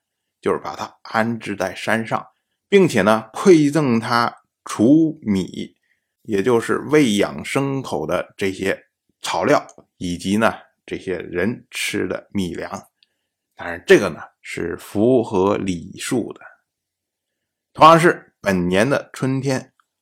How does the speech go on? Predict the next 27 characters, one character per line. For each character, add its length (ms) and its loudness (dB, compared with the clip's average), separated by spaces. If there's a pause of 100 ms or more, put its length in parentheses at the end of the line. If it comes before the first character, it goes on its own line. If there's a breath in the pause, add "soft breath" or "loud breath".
(120)
鲁 200 4
申 340 2 (220)
从 420 -4
维 360 2
许 260 -4
之 200 -8
战 320 -4
回 180 4
国， 380 0 (240)
然 200 -2
后 160 -2 (480)
告 160 0
诉 160 -6
姬 200 -2
庙 180 2 (180)
说 140 -6
：“哎， 100 -6 (140)
我 220 -10
在 120 -6
外 120 -4
面 280 -6
打 200 -6
完 160 0
仗 120 2 (220)
回 240 -10
来 80 0
了。” 220 -12